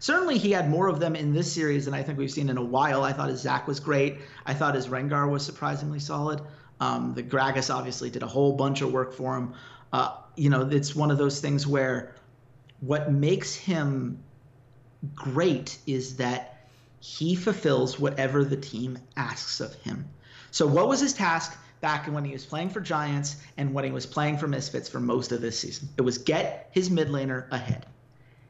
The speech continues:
And guess what? Power of Evil's laning stats were the best in the league.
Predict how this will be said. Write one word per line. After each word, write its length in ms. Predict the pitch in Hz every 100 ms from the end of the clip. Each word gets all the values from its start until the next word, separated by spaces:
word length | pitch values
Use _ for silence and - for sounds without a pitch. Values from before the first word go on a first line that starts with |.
| - - -
And 320 | 151 147 147 147
guess 240 | 165 -
what? 400 | 262 - - -
Power 280 | - 214 320
of 80 | 320
Evil's 220 | 311 269
laning 200 | 330 320
stats 380 | - 202 - 151
were 140 | 196
the 140 | 202 208
best 380 | 185 190 -
in 140 | 214 208
the 80 | 214
league. 400 | 240 - -